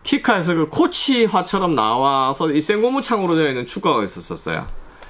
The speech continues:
그러니까 스터드가 있는 케이유에이케이 말고 그거랑 거의 유사하게 제가 잘 즐겨 맨땅에서 이제 연습을 혼자서 할 때,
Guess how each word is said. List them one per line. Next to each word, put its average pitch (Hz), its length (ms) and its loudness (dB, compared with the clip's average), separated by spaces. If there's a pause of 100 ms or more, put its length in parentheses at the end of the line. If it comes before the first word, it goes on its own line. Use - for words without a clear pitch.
(300)
그러니까 147 180 0
스터드가 226 480 2
있는 175 140 0
케이유에이케이 202 720 2
말고 147 480 0
그거랑 170 800 2
거의 143 500 0 (560)
유사하게 185 440 2
제가 165 240 0
잘 175 260 -2
즐겨 196 360 0
맨땅에서 156 880 0
이제 120 240 0
연습을 160 380 2
혼자서 156 380 2
할 110 200 -2
때, 95 320 -2